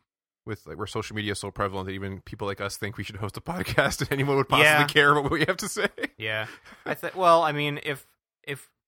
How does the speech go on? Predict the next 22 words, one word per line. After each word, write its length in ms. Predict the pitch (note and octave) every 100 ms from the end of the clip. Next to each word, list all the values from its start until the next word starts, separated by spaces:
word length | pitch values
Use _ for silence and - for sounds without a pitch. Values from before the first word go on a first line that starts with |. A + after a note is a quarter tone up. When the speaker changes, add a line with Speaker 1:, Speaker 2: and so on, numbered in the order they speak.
| B2+
Speaker 2:
at 140 | C3 _
any 240 | D3 D3 C#3
point 340 | C#3+ C3+ -
we 80 | A#2
figure 340 | - C3 A#2
out 140 | A#2 A2+
how 120 | A2+
to 80 | G#2+
deal 220 | G2+ A2
with 180 | G#2+ -
privacy 540 | A#2 A2 A2 A2+ F#2+
in 400 | F#2 G#2+ G#2+ G2
the, 380 | F#2+ G2 F#2+ F#2 -
uh, 340 | G2+ F2 C2 - _ B2
digital 420 | B2+ A#2 G#2 F#2
age, 280 | F#2 G2+ -
it'll 140 | G#2
probably 320 | G2+ G#2+ G2 G2
be 120 | G2
like, 200 | F#2+ F#2+
"You 160 | G#2+
were 180 | B2+ C3